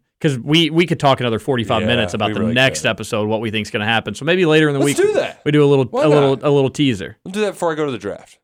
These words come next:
Speaker 2: How about
Speaker 1: All
Speaker 2: that?
Speaker 1: right. When are you going? Thursday?
Speaker 2: Yeah.
Speaker 1: All right. We can do it Wednesday or
Speaker 2: Yeah.
Speaker 1: something.
Speaker 2: Boom.
Speaker 1: Yeah. Fine with that.
Speaker 2: <laughs>
Speaker 1: Because we have to pre-, we have to make our predictions of who's dying, who's
Speaker 2: Yeah.
Speaker 1: living,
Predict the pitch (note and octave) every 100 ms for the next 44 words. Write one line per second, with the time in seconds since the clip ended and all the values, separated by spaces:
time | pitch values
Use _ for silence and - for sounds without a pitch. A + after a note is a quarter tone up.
0 | - A#2+ C#3+ G#2 - C3+ C3+ A2+ F#2 -
1 | C3 B2 C#3 B2 G#2+ - _ _ _ _
2 | - E3+ C#3 C3+ B2 A2+ G2+ F#2+ - -
3 | F4 - - _ _ B3 C4 - _ -
4 | G2+ F2+ A#2 - _ _ _ - - -
5 | - - _ _ _ B2+ - - - -
6 | - - _ _ _ _ _ G3 G#3 D#3+
7 | F#3 B3+ A3+ D#3+ C3+ D3+ A3 A#3+ C#3 B2+
8 | B2+ B2 B2+ B2 B2 G2+ A2+ C3 G2+ A#2+
9 | B2 A#2+ A2+ C#3+ F#2 F#2 C3 C3